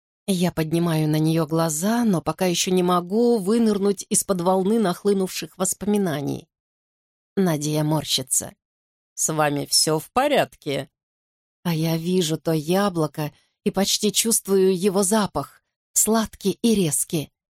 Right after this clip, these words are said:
«Я, пожалуй, пойду. Вы не против?» У Нади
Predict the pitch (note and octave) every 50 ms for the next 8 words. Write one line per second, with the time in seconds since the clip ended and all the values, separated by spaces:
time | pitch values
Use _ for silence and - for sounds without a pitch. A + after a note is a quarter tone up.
0 | _ _ _ - A3+ G#3+ G#3 A#3 G#3 - A#3 A3 G3+ G#3 G3+ G3+ G#3+ G#3+ - B3
1 | B3+ A3+ F3+ E3+ E3 C3+ C3+ C#3 - _ - G#3+ G3 G#3+ G#3 F#3+ F#3+ F#3+ - B3
2 | C#4 D4+ - - F3+ - - - - _ _ _ _ _ _ _ _ _ _ _
3 | _ _ - F#3 F3 F3 F3 E3+ D#3+ D#3 E3 E3 E3 E3 D#3 D#3